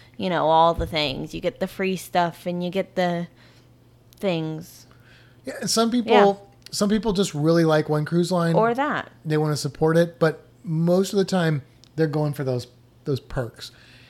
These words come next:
Speaker 2: And we could do a whole episode about cruise perks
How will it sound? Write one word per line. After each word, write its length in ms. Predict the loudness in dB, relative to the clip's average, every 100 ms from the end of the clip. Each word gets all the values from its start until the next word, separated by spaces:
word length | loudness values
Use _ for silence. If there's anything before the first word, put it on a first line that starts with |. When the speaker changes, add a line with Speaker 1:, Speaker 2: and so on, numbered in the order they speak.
| _
Speaker 2:
And 120 | 0
we 100 | 2
could 140 | 2 4
do 120 | 6
a 40 |
whole 220 | 6 6 4
episode 500 | 2 2 0 2 2
about 440 | 2 2 0 -8 _ _ _ _ _ -2
cruise 260 | 2 2
perks 440 | 2 4 4 4